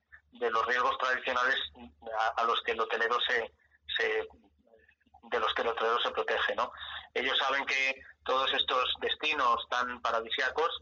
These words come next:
eh, t-, tan bonitos y tan maravillosos, pues, bueno, pues tienen algunas, alguna, que es, es, tienen alguna cruz de, de esa cara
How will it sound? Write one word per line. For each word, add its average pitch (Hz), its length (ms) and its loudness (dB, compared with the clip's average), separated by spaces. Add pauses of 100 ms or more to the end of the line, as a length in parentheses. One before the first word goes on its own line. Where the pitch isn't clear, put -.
(420)
eh, 117 600 0
t-, 131 120 -2
tan 123 200 0
bonitos 120 560 2
y 120 60 -8
tan 120 160 0
maravillosos, 123 640 0
pues, 113 160 0 (500)
bueno, 120 340 0
pues 120 140 -2 (160)
tienen 131 300 0 (400)
algunas, 123 760 2 (520)
alguna, 123 1040 2
que 139 160 0
es, 127 240 0 (100)
es, 131 160 0 (280)
tienen 143 260 0
alguna 135 360 0
cruz 127 220 0
de, 117 300 0
de 123 140 2
esa 127 200 0
cara 135 380 0